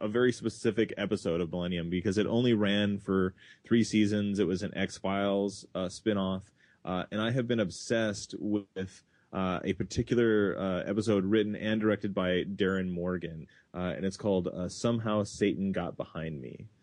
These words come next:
Um, and, and, uh, he also did, like, the Jose Chung, uh, episodes. He did Jose Chung's From Outer Space for the X-Files, and, uh, he did Jose Chung's Doomsday Defense also in this season. Uh, a really, really sort of a, a amazing writer.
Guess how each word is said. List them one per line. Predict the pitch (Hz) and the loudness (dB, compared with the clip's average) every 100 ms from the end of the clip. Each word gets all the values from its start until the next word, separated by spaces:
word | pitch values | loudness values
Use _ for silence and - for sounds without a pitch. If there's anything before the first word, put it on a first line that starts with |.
| _ _ _ _ - | _ _ _ _ -8
Um, | 92 87 85 87 92 87 - | -4 -2 -4 -4 -4 -4 -2
and, | 104 104 | 0 0
and, | - 117 113 | 0 0 2
uh, | - | 2
he | - 139 | 4 6
also | 151 151 147 | 6 4 4
did, | 135 131 120 | 6 6 4
like, | 117 | 2
the | 101 | 2
Jose | 113 113 113 | 2 4 4
Chung, | 101 113 113 117 117 117 113 117 | 2 0 0 0 0 -2 -2 -4
uh, | 98 101 101 101 95 - 80 67 | 0 2 4 4 2 0 -4 -2
episodes. | 107 113 113 107 104 | 2 2 6 6 6
He | 107 | 6
did | 101 | 6
Jose | 101 104 104 | 4 4 4
Chung's | 95 104 98 | 4 0 2
From | 98 | 2
Outer | 92 82 | 2 0
Space | - 101 98 | 2 2 4
for | 92 | 2
the | - | 0
X-Files, | 107 - 104 107 107 101 101 101 101 95 92 | 0 -4 -6 -2 -2 0 0 0 0 0 -2
and, | 82 80 78 | -2 -2 -4
uh, | - 78 82 | -4 -2 0
he | 98 | 2
did | 90 | 4
Jose | 101 95 92 | 4 4 4
Chung's | 101 92 92 | 4 2 0
Doomsday | 101 101 95 104 | 2 2 4 4
Defense | 98 101 95 - | 4 2 0 0
also | 90 95 101 104 | -2 2 4 4
in | 104 | 4
this | 101 | 0
season. | - 104 104 98 101 - - _ | 2 4 4 0 -2 -16 -20 _
Uh, | - 98 | -4 0
a | 104 | 4
really, | 113 131 120 | 6 8 8
really | 113 110 | 6 4
sort | 101 104 | 2 -2
of | 92 | -2
a, | |
a | 73 92 69 | 0 -2 -2
amazing | 95 95 98 95 87 | 0 2 2 0 -2
writer. | 87 82 62 | -2 -4 -6